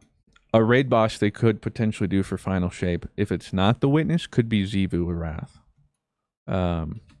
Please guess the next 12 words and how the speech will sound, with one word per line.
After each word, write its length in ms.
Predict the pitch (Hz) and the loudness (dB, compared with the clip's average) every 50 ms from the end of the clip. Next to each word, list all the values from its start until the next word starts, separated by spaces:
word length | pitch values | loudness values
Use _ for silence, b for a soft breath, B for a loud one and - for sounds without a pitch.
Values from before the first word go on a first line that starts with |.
| _ _ _ _ - - - _ _ _ _ _ _ _ _ _ _ _ _ - | _ _ _ _ -16 -16 -16 _ _ _ _ _ _ _ _ _ _ _ _ -10
which 180 | - 110 - - | -8 -4 0 0
would 120 | 123 120 | 0 2
be 160 | 120 110 101 | 2 0 2
interesting, 520 | 101 104 - - 98 - - - - 78 85 | 2 0 -2 -4 -10 -12 -8 -8 -6 -6 -6
because 260 | 95 - - 113 120 | -6 -4 -2 2 2
that's 280 | 131 135 151 - - | 2 2 0 -2 -4
really 400 | 135 127 139 160 185 180 175 156 | 0 2 4 4 4 4 2 2
the 160 | 127 120 123 120 | 2 2 2 2
only 260 | 120 123 123 120 120 | 2 2 2 2 2
other 500 | 117 113 113 107 104 104 101 98 98 - _ _ _ _ _ _ _ _ _ _ _ _ _ _ _ _ _ _ _ _ _ _ _ _ _ _ _ _ | 2 2 2 4 4 4 4 2 0 -2 _ _ _ _ _ _ _ _ _ _ _ _ _ _ _ _ _ _ _ _ _ _ _ _ _ _ _ _
darkness 840 | - 117 113 113 110 - - 120 113 110 110 - - - - - _ _ _ _ _ _ | 4 4 4 4 2 -2 -4 -2 -2 -2 -2 -6 -12 -18 -18 -20 _ _ _ _ _ _
thing 400 | - 117 107 107 104 104 104 104 | 0 0 2 2 2 0 -2 -4